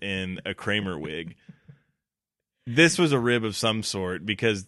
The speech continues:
it would have been a lot easier just to get actual Michael Richards. In ninety-eight, ninety-nine, he wasn't doing too much.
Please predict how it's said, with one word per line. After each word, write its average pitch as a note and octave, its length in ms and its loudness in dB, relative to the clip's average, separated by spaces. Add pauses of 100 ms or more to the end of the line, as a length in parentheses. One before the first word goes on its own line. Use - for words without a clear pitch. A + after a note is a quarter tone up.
it A#2 160 -2
would B2 120 0
have A#2 80 0
been A2+ 100 0
a A2 60 2
lot G#2+ 280 2
easier G#2 340 0
just G2+ 200 -4
to G2+ 80 -4
get G2 120 -2
actual G2 440 -2
Michael F#2+ 320 -4
Richards. F2+ 420 -6
In G2+ 220 -4
ninety-eight, A2+ 500 2
ninety-nine, G2+ 520 -2
he G2+ 140 -4
wasn't G2 340 -2
doing F2+ 260 -4
too E2 140 -10
much. C2+ 440 -10